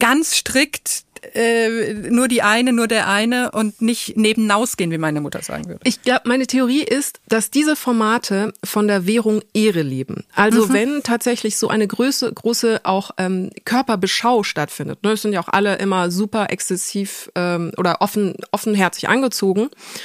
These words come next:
Speaker 2: Und, äh, Zitat, äh, Carina, die sagte, „Ja, ich wollte heute extra nuttig für dich aussehen.“ Und <laughs> Jasina sagt,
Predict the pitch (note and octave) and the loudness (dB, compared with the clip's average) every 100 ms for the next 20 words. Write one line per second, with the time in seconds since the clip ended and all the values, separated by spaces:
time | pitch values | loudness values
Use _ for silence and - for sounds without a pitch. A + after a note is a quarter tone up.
0 | - - - - - G#3 G3+ G3+ G3+ G3 | -14 -16 -18 -8 2 4 6 4 2 0
1 | - - F#3+ F#3 F3+ F3+ - F3 E3+ - | -2 0 2 2 2 0 0 0 0 -2
2 | G3 - F#3+ G#3 G3+ - - - G3 F#3 | -2 2 4 4 2 -4 -6 -2 0 0
3 | F#3 F#3 F#3 G3+ G#3 A#3 G#3 F#3 F#3 F#3+ | 0 -2 0 2 4 4 4 2 2 2
4 | G3 F3+ C4+ E4+ C#4 B3 B3 B3 A3+ - | 0 2 4 4 2 0 2 0 2 0
5 | - - A#3+ B3 A#3+ - G3+ F#3+ F3 F3 | 0 2 2 2 0 0 0 2 2 2
6 | F3+ F3 E3+ F3 F3 F3 F3+ - - C#4+ | 2 0 2 0 0 0 0 -2 -4 -6
7 | - - _ - G#4+ F4+ - - A3+ A3+ | -8 -20 _ -2 0 2 0 0 4 4
8 | A3+ A3 G#3 G3 G3 - | 4 4 4 4 2 0